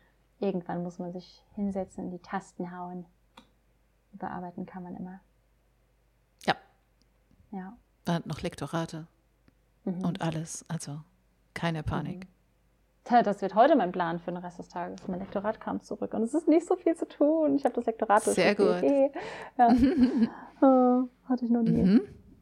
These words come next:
Speaker 1: Mhm.
Speaker 2: Sehr gut.
Speaker 1: Ja.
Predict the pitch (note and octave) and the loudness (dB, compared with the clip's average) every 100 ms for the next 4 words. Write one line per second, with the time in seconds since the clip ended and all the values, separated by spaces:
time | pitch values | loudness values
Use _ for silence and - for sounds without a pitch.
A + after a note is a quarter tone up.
0 | - _ A#3+ A#3 A#3 A#3+ B3 B3 _ _ | -20 _ 4 4 4 2 0 -2 _ _
1 | _ _ _ _ _ _ _ _ _ _ | _ _ _ _ _ _ _ _ _ _
2 | _ - D#3 D3 B3 A#3 A3 | _ -6 0 4 4 2 -2